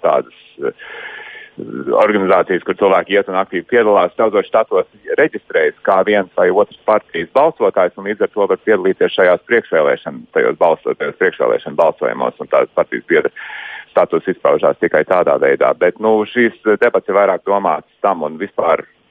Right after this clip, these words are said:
tā plašā vēlētāja masa pēc pieredzes faktiski pieslēdzas vēlēšanām tā nopietni tikai, nu, eh, tā, nu, augustā,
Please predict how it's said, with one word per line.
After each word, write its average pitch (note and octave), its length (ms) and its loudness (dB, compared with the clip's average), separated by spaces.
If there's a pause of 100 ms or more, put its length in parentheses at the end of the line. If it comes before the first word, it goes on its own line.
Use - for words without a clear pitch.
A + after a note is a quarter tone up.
tā D2+ 260 2 (840)
plašā B2+ 380 2
vēlētāja F2+ 520 0
masa F#2+ 520 -4 (640)
pēc E2 240 0
pieredzes G#2 560 2
faktiski G#2+ 500 -4
pieslēdzas F#2+ 720 -2
vēlēšanām F2+ 640 0
tā D2+ 160 -2
nopietni F#2+ 640 0
tikai, D#2+ 800 0 (140)
nu, G#2 160 0 (640)
eh, D2 480 0 (880)
tā, C2+ 120 4 (120)
nu, E2+ 140 0 (420)
augustā, F2 580 0